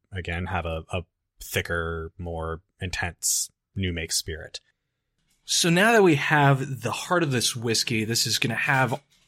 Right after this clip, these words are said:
Speaker 2: all of the different compounds, all of the different characters that we're really wanting to see start to shine,
Speaker 1: Mm-hmm.
Speaker 2: but it hasn't quite gotten to the point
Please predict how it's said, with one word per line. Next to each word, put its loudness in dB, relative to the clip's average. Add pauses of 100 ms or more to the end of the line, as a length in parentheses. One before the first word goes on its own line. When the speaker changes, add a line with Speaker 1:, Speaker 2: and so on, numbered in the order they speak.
Speaker 2:
all 4
of 2
the 2
different -2
compounds, 2 (300)
all 6
of 0
the 0
different 0
characters 2
that 0
we're 0
really 4
wanting 4
to -2
see 4
start 2
to 0
shine, 4 (140)
Speaker 1:
Mm-hmm. -4
Speaker 2:
but 2
it 0
hasn't 2
quite 0
gotten 0
to -2
the -2
point -2